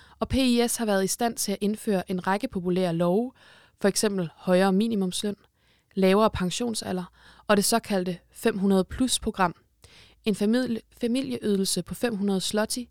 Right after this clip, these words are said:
cirka otte hundrede kroner, med det erklærede formål at booste fødselsraterne. P I S har med betydelig succes satset på, at de fleste polakker sætter materielle goder, lighed, livskvalitet og social og fysisk sikkerhed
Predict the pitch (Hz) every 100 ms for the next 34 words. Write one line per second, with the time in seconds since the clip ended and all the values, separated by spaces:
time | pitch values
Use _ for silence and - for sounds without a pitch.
0 | _ - 190 180 175 202 208 202 180 175
1 | 208 208 220 - - - - - 240 247
2 | 254 - 247 220 196 - 208 226 208 -
3 | 185 - 196 208 - 220 _ - 220 -
4 | 233 - 160 160 170 - _ _ _ _
5 | _ _ _ _ _ _ _ _ _ _
6 | - - - - _ _ _ _ - 247
7 | 269 247 247 - 240 226 220 - 294 233
8 | - 202 - 247 - 233 - 220 233 247
9 | _ - - - 226 233 226 269 - 202
10 | 208 190 185 226 - 202 185 175 - 208
11 | 208 - 202 226 233 - _ _ - 196
12 | 226 220 208 - _ _ _ 190 220 -
13 | 208 180 - 196 - - 180 180 - 220
14 | - - 226 - - - - 226 220